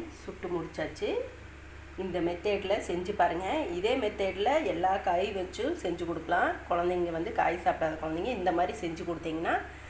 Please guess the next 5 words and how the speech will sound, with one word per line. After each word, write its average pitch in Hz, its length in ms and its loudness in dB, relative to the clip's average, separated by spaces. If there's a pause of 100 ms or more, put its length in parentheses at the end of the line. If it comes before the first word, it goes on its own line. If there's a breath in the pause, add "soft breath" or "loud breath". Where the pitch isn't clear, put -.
(220 loud breath)
நல்லா 190 440 6
விரும்பி 196 420 2
சாப்பிடுவாங்க. 160 640 2 (1600)
இப்போ - 240 -14
பாருங்க, 180 320 2